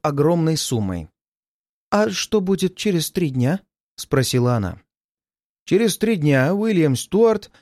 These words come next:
будет снова покоиться в своем склепе", спокойно ответил Пинкертон. Затем он раскланялся и ушел. Глава вторая. Арест.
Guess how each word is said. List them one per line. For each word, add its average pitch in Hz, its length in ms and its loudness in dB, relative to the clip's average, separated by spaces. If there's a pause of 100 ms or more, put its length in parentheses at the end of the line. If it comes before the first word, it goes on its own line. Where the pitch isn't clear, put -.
(220)
будет 220 260 0
снова 214 380 0
покоиться 170 580 0
в 123 60 -4
своем 131 320 0
склепе", 107 580 -4 (320)
спокойно 147 640 0
ответил 127 540 -2
Пинкертон. 98 720 -4 (680)
Затем 160 360 0
он 165 80 2
раскланялся 165 960 0 (240)
и 220 180 -4
ушел. 101 520 -2 (1500)
Глава 127 300 2
вторая. 101 580 -2 (640)
Арест. 127 540 0